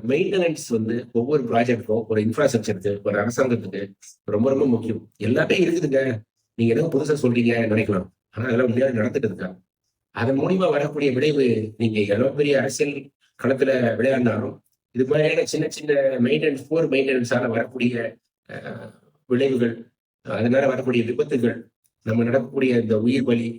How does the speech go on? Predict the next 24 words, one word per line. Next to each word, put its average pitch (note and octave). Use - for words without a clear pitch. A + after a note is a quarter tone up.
காயங்கள், A#2
இதெல்லாம் C3+
வந்து C#3+
மக்கள் B2+
மனிதரை B2+
நீங்க A2
பண்ண C3
நல்ல B2
விஷயம் C#3
எல்லாம் C3
மறந்துட்டு A#2
இதுதான் B2
முதல்ல G#2+
போய் G#2+
நிக்குது. F#2
So -
அதனால B2+
தயவு F#2+
செய்து -
ஒரு A2+
மெயின்டெனன்ஸ்க்கு E3
உண்டான A#2
இம்பார்ட்டன்ட்டை A#2
ஒரு G2+